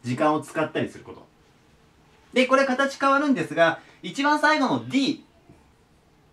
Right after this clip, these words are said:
そこがTに変わるだけです。で、過去形、過去分詞両方一緒です。これで、spentって言います。最後はTに変わるからね。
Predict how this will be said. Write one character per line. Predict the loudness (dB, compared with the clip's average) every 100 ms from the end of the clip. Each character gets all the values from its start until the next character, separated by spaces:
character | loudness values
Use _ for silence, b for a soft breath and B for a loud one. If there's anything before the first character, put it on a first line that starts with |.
| -20 _ _ _ -18
そ | -2 0 0
こ | 2 2 4
が | 4 4 2 _ -20 _ _ _
T | 2 2 2
に | -4 -12 _ 0
変 | 2
わ | 4
る | 4
だ | 2
け | 0
で | -2
す。 | -6 -2
で、 | -2
過 | 0
去 | 2
形、 | 4 4
過 | 4
去 |
分 | 2 4
詞 |
両 | 4 2
方 | 2
一 | 2
緒 | 0
で | -2
す。 | -6 _ -2
こ | 2
れ |
で、 | 2 0 b b
spent | -14 0 6 6 6
っ |
て | -6 -18 _ -4
言 | -2
い |
ま | -2
す。 | -8 _ 0
最 | 2
後 |
は | 2
T | 2 0
に | 0
変 | -2
わ |
る | -2
か | -6
ら | -12
ね。 | -16